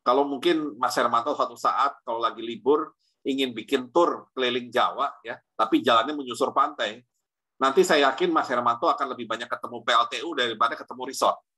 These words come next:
ya, karena memang semua P L T U kan harus di pinggir laut ya, dan itu kemudian menghiasi ya nggak pantai utara Jawa Barat, pantai utara Jawa, pantai selatan Jawa, pantai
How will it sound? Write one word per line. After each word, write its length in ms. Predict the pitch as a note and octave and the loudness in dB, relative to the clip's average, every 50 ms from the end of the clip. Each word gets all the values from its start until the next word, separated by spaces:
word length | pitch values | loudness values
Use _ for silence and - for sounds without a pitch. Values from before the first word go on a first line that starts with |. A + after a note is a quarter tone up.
| _ _ _ | _ _ _
ya, 260 | - F#2 F2+ - - - _ _ _ | -2 0 0 0 -2 -6 _ _ _
karena 240 | - A#2+ C3+ E3+ F3+ | -2 0 2 2 2
memang 400 | E3 D#3 D3+ D#3 E3+ D#3+ D#3 C#3 | 2 2 2 2 0 -2 -4 -8
semua 320 | - E3 D#3+ E3+ F3 E3 - | -12 -6 -2 0 0 0 0
P 140 | E3+ D#3 C#3+ | 0 0 0
L 80 | C#3 C3+ - | 0 0 -2
T 80 | C#3+ | -2
U 80 | D3+ F#3+ | -2 0
kan 160 | F#3+ G3 E3 | 0 2 2
harus 160 | D3 C3+ - | 2 0 -2
di 80 | - B2 | -6 -14
pinggir 320 | - C3 B2+ C3+ B2+ B2+ | -20 -14 -12 -10 -10 -4
laut 400 | C3 B2 G#2+ A2+ C3 C#3+ - _ _ _ | -2 0 0 0 -2 -6 -10 _ _ _
ya, 160 | F#2 A2+ - - _ _ _ _ _ _ _ | -14 -14 -14 -14 _ _ _ _ _ _ _
dan 160 | C3 C#3+ D3 | 0 0 0
itu 160 | D3 C#3 G#3 G#3+ - | 2 2 2 2 2
kemudian 320 | E3+ D#3+ D3 C3+ D3+ F#3 F#3 | 0 0 2 2 4 2 2
menghiasi 880 | E3+ D#3 B2+ C3 B2 B2 A#2 A2+ A2+ - - F#3+ G3+ F#3+ F3+ - - _ _ _ _ _ _ B2+ | 0 -4 -6 0 2 2 4 4 2 0 -4 -6 -6 -6 -8 -10 -14 _ _ _ _ _ _ 2
ya 160 | C3 C3 B2 | 2 2 2
nggak 400 | B2 B2 B2 A2+ A2 - - _ | 2 2 0 0 0 -4 -4 _
pantai 240 | A#2+ A#2 A2+ C3 A#2+ | 0 0 0 0 -2
utara 400 | A#2+ A#2 A#2 B2 A2 A2 G#2+ G2+ | -4 0 0 2 2 2 0 -2
Jawa 240 | A2 G#2 F#2+ - | -2 -2 -2 0
Barat, 400 | - E3 G#3 - - - F3+ E3+ - _ | 2 2 2 2 2 0 -4 -8 -6 _
pantai 240 | A#2+ A#2+ - A#2+ A2+ | -6 -6 -4 -6 -2
utara 240 | A2+ G#2+ G#2+ G#2 G#2 | 0 0 0 0 0
Jawa, 400 | G#2 E3+ G3+ G3 G3 F#3+ - - | 0 2 2 2 2 0 -4 -6
pantai 240 | A#2+ - A2 G#2 | -8 -8 -8 -6
selatan 320 | - - A2+ - - - A2+ | -4 -2 -2 0 -2 -2 0
Jawa, 400 | C#3+ F3+ F#3+ F3+ F#3 F#3 - - | 2 2 2 2 2 0 -2 0
pantai 260 | - - - G#2+ | -2 -2 -2 -4